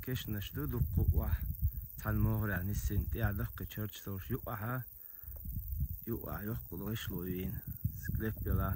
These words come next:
melkas ultuna. Ja khram khillati ta chu chun stilsh. Hala dini bakri na tep tepan. Abrech mahalisa lilwash. Shlak laka baun shu ikishna shdu.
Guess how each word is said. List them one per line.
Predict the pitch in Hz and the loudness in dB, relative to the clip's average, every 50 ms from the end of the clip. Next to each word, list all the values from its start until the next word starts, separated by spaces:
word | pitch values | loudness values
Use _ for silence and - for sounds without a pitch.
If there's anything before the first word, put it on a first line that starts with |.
| - - | 4 4
melkas | 104 107 110 - - - - - - - - | 4 4 4 4 6 6 8 8 8 8 8
ultuna. | - - - - - - - - - - - - - - - - - - - - - - - - - - - - | 8 8 8 6 8 10 8 8 8 4 0 2 0 0 0 0 -2 -2 -2 -4 -4 -2 -2 0 0 -2 -4 -4
Ja | - - - | -6 -4 -4
khram | - - 101 104 110 110 | -4 -2 0 0 0 2
khillati | 104 104 101 110 110 113 107 - - 101 92 92 - | 0 0 0 2 0 0 -2 -2 -2 -2 -2 -4 -4
ta | - - - | -2 -2 -2
chu | - 110 107 98 87 | 0 0 -2 -4 -4
chun | - 107 117 113 110 117 | -4 -2 0 2 2 0
stilsh. | 113 - - 104 107 107 104 101 - - - - - - - - - - - - - - - - - - - - - - - - - - - - | -2 -4 -4 -2 -2 0 -2 -2 -4 -8 -10 -10 -6 -4 2 2 2 2 0 -4 -6 -6 -10 -10 -10 -10 -10 -8 -8 -6 -4 -2 -2 0 0 0
Hala | - 107 95 90 | 0 0 2 2
dini | 90 104 104 104 98 | 2 2 2 2 2
bakri | 90 101 104 98 - - - 95 | 2 2 2 0 -2 -2 -2 0
na | 95 101 101 101 95 - - | 2 2 4 4 4 4 2
tep | - 110 110 - | 0 0 -2 -2
tepan. | - 98 92 - - - 92 95 101 - - - - - - - - - - - - - - - - - - - - - - - - - - - - - - | -2 -4 -4 -2 -4 -2 -2 -4 -6 -4 -4 -4 -4 -4 -6 -8 -8 -8 -8 -6 -8 -8 -10 -12 -16 -18 -18 -18 -18 -18 -18 -18 -18 -18 -18 -18 -18 -6 0
Abrech | 120 113 95 101 101 104 104 101 - - | 0 2 4 4 4 4 4 4 2 0
mahalisa | 95 92 92 95 92 98 110 110 - - 98 92 | 0 0 2 2 2 2 2 0 0 0 0 0
lilwash. | 90 87 95 95 95 95 92 90 - - - - - - - - - - - - - - - - - - - - - - - - - - - - | 0 0 0 2 2 0 0 -2 -4 -8 -10 -10 -12 -12 -12 -10 -12 -12 -12 -12 -14 -14 -14 -14 -16 -14 -14 -14 -14 -14 -16 -18 -18 -18 -16 -14
Shlak | - - 110 107 - - - - - - - - - - - - - - - | -8 -4 -2 -2 -2 -4 -10 -14 -14 -16 -18 -20 -20 -20 -20 -20 -20 -12 -4
laka | - 98 107 104 - - 101 95 | 0 0 0 0 0 2 2 2
baun | 87 85 90 92 90 90 90 | 4 4 4 4 2 2 0
shu | - - 101 98 - - | -2 -2 -4 -2 0 -2
ikishna | 113 - - 107 101 - - - 104 98 | -2 0 0 0 0 0 -2 -2 -2 -2
shdu. | 98 - - - 104 107 107 101 | -2 -4 -4 -2 0 0 2 0